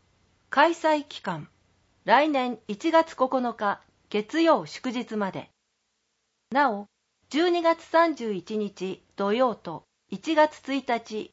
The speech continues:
日曜祝日は休園。点灯時間、十八時から二十一時三十分。入場開始、十七時三十分。最終入場、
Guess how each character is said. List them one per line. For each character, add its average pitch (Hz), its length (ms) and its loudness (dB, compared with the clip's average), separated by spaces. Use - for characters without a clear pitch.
日 214 320 -4
曜 277 200 2
祝 - 240 -8
日 254 280 -6
は 208 240 2
休 214 300 0
園。 185 240 -2
点 330 240 0
灯 330 300 -2
時 277 140 -8
間、 151 280 -10
十 269 220 -2
八 330 340 0
時 269 140 -6
か 190 140 -6
ら 165 200 -6
二 320 220 -2
十 294 200 -4
一 208 240 -6
時 208 120 -4
三 277 300 0
十 285 140 -4
分。 - 360 -12
入 302 220 2
場 302 260 4
開 247 240 0
始、 208 320 -10
十 320 240 0
七 330 220 -4
時 214 140 -2
三 285 280 2
十 277 140 -4
分。 160 380 -10
最 320 260 6
終 330 300 2
入 302 200 0
場、 156 360 -4